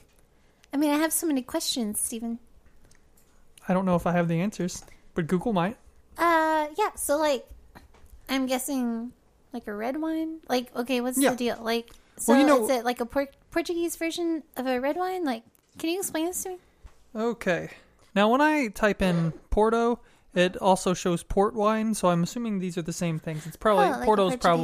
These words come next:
Speaker 2: probably Spanish
Speaker 1: port
Speaker 2: for,
Speaker 1: wine.
Speaker 2: yeah, yeah, yeah.
Speaker 1: Oh, okay.
Speaker 2: Um, now, port wine is a Portuguese fortified wine produced in the Douro Valley in northern provinces of Portugal.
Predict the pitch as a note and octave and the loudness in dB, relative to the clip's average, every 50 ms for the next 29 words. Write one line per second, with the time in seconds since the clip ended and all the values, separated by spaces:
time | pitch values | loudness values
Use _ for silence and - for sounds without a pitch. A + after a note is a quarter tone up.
0 | - A#3 - E3+ D#3+ E3+ - - - E3+ D#3+ D#3+ D#3+ D#3 D#3 A#3 A3+ A3 D#3+ D#3 | 0 -2 -2 -2 -2 -4 -6 -6 -4 -4 -2 -2 -2 -4 -6 -6 -6 -4 -4 -4
1 | D3+ F#3+ A#3+ A#3+ E3+ D#3+ D3+ D#3 D#3 D#3+ - - - - - - - G#4 G#4+ G4 | -4 -4 -6 -4 -4 -4 -4 -4 -6 -8 -10 -12 -14 -16 -10 -4 -2 0 0 0
2 | - - A#3 B3 - - _ _ _ _ - A#3 G3+ F#3+ F3+ F3 E3 E3 D#3+ D#3+ | -2 -6 -10 -10 -12 -14 _ _ _ _ -2 0 2 4 4 2 0 0 -2 -4
3 | F#3+ B3 - _ _ - _ - F#3 F3+ F3+ F3 F3 - - - - C4 C#4 C4 | -6 -10 -14 _ _ -14 _ 0 2 2 4 2 2 0 -2 0 2 4 4 2
4 | G3+ F#3 F3+ F3+ F#3+ G#3 A#3 A3 - - E3+ E3 E3 - - - A3 G#3 - - | 2 0 0 0 0 0 -2 -2 -2 -2 -2 -2 -4 -6 -6 -4 -4 -2 -2 -4
5 | F#3+ F#3 F#3+ F#3+ F3+ - - - A#3 G#3+ F#3 E3+ - G3 F3+ E3+ E3 D#3+ D#3 E3 | -4 -2 0 0 -2 -2 -4 -2 0 0 0 0 2 2 2 2 2 0 0 0
6 | D#3+ D#3+ D#3+ D#3+ E3 E3+ - _ _ _ _ _ _ _ _ _ _ _ _ _ | 0 0 0 0 -2 -2 -4 _ _ _ _ _ _ _ _ _ _ _ _ _
7 | _ _ _ _ _ _ _ - - - F3 D#3+ F3+ F3 E3 - - F3+ E3+ E3 | _ _ _ _ _ _ _ -6 -2 -2 2 2 2 2 2 0 0 0 2 2
8 | D#3+ D#3 D#3 E3 A3 A#3+ F#3+ E3+ E3+ D3+ D3+ F3 F#3 G3 F#3+ F3+ F3 E3+ D#3+ D3+ | 2 0 -2 -4 -6 -2 2 2 2 4 4 4 4 6 6 6 4 4 4 4
9 | E3 E3 E3+ E3+ E3+ E3 D#3+ D#3+ D#3+ E3 E3+ E3 D#3+ E3 E3 D#3+ D#3+ D#3+ D#3+ F3 | 2 2 2 2 2 2 2 2 2 2 2 2 2 2 2 0 0 0 -2 -4
10 | - - - E3 E3 D#3+ E3 D#3+ - E3+ D3+ D#3+ C#3+ - - F3 F3+ F3+ - E3 | -4 0 0 2 2 2 0 -2 -2 -2 -4 -4 -6 -6 -4 -4 -4 -4 -4 -8
11 | D#3+ D3+ D3 - | -8 -8 -10 -10